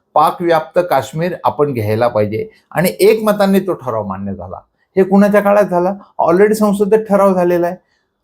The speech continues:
आणि तो सुद्धा काँग्रेसच्या सरकारच्या काळात झालेला आहे. आणि पाकव्याप्त काश्मीर घेण्यासाठी सर्व पक्षांनी एकमताने तो ठराव मान्य केलेला आहे. तर ह्याविषयी आता विरोधकांना एकत्र घेऊन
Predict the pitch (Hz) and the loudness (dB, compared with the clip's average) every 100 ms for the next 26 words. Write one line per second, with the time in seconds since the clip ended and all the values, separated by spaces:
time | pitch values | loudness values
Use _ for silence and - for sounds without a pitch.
0 | - 165 180 190 - 190 202 165 160 190 | -2 -2 2 2 2 -2 0 0 2 0
1 | 190 208 202 175 180 165 185 175 175 175 | 2 2 2 0 0 0 0 0 0 2
2 | 175 165 160 160 151 151 - _ 131 143 | 0 0 0 2 2 0 -6 _ -8 -6
3 | - 160 180 180 175 165 - 196 175 156 | 0 2 2 0 -2 0 -2 0 2 0
4 | - 185 156 135 143 180 170 151 160 202 | -2 -4 -2 -4 0 -2 -2 -4 -4 -6
5 | - _ - 202 214 262 262 240 - - | -6 _ -4 2 4 6 4 2 -4 -4
6 | 180 - 190 196 208 180 220 220 220 214 | -4 -2 0 0 0 2 2 2 -2 0
7 | 214 208 202 196 170 160 151 151 151 147 | -2 0 -2 0 0 0 -2 -8 -8 -4
8 | 135 131 123 117 _ _ - 190 160 233 | -2 0 -2 -4 _ _ 0 2 4 2
9 | 233 202 254 233 240 220 196 214 220 220 | 0 -2 0 2 0 2 4 6 4 2
10 | 233 233 233 208 220 214 240 214 240 | -2 -4 -4 -2 -2 -4 -6 -2 -4